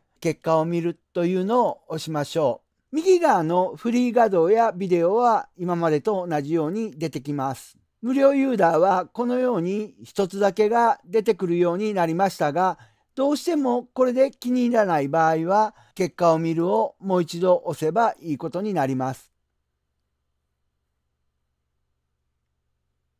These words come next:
このようにできましたら、これをクリックすると、このように入れれます。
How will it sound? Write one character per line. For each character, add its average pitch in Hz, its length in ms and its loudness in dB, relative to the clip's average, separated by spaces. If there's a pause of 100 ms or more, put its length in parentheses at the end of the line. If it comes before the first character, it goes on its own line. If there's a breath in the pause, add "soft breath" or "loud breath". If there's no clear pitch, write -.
(920)
こ 262 100 -2
の 254 80 0
よ 254 160 2
う 220 60 0
に 190 100 0
で 190 140 0
き 220 80 -10
ま 214 160 0
し - 100 -10
た 156 120 2
ら、 202 360 0 (100)
こ 196 120 -2
れ 202 160 4
を 233 240 2
ク - 180 -6
リ 202 120 -4
ッ - 60 -18
ク 180 120 -8
す 185 120 -4
る 185 140 -2
と、 214 360 -2 (420)
こ 202 100 -2
の 208 120 2
よ 214 180 0
う 214 40 -2
に 240 320 -2
入 196 100 -10
れ 170 140 2
れ 160 100 2
ま 156 220 -2
す。 - 180 -18